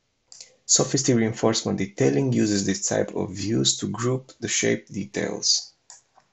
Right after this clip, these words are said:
For long straight bars, Sophistic Reinforcement Detailing shows a cut symbol to point that it is a simplified representation of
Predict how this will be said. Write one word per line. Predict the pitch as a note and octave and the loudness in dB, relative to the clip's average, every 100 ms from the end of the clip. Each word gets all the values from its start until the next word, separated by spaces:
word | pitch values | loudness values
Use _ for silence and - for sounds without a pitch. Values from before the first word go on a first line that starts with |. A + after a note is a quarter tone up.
| - | -6
For | G#2+ | -4
long | G2 A#2+ C#3+ D3 | 0 6 6 6
straight | - - A2+ A2+ - | 6 6 4 4 2
bars, | F#2+ A#2 - | 2 4 2
Sophistic | - B2+ C3 - A#2 | 2 0 -2 0 2
Reinforcement | A2 G#2+ A#2 A2 - G2+ | 2 0 0 0 2 0
Detailing | G2 - A#2+ B2+ C3 C3 | -2 2 4 4 2 2
shows | B2+ - A#2 A2 A#2+ A#2+ - | 2 2 4 4 4 2 2
a | C3 | -2
cut | - A#2 - | 2 2 6
symbol | - A2 G2+ F#2+ G#2 C#3 - | 8 8 6 4 2 0 -6
to | G2+ | -4
point | - A#2+ C3+ C#3 - | 4 4 4 0 0
that | G2 - - _ - | -2 -2 -10 _ -6
it | - - | -6 -2
is | G#2+ - - | -4 -4 0
a | |
simplified | - - C3+ D3 C#3 - A#2+ A#2 | 4 6 4 0 -2 0 0 2
representation | G#2+ G#2 G#2 G2+ B2+ B2+ - G2+ | 0 2 0 0 0 -2 -2 -4
of | G2+ - | -6 -8